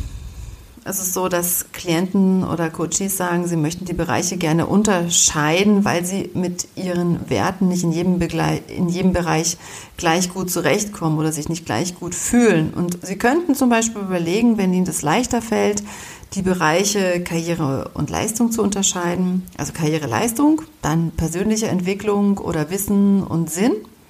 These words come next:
Beziehung, Kontakte, Freundschaften, Freizeit und Hobbys und Körper und Gesundheit. Das heißt, das wären dann eins, zwei, drei, vier, fünf verschiedene Bereiche. Karriere, Leistung,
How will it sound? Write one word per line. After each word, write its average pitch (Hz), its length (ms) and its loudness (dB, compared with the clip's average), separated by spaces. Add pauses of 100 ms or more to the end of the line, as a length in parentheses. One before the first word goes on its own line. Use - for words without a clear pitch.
(1120)
Beziehung, 247 760 2
Kontakte, 165 380 -6
Freundschaften, 247 1080 2 (880)
Freizeit 156 520 0
und 165 160 -6
Hobbys 185 540 -2
und 175 240 -2
Körper 151 320 0
und 151 120 -2
Gesundheit. 156 680 0
Das - 160 -4
heißt, 160 340 -2 (560)
das 160 240 -4
wären 165 240 2
dann 160 240 0
eins, - 300 -4
zwei, 135 180 -2
drei, 95 240 -4
vier, - 240 -6
fünf 240 500 2
verschiedene 180 440 2
Bereiche. 143 460 0
Karriere, 160 440 -2
Leistung, 233 520 0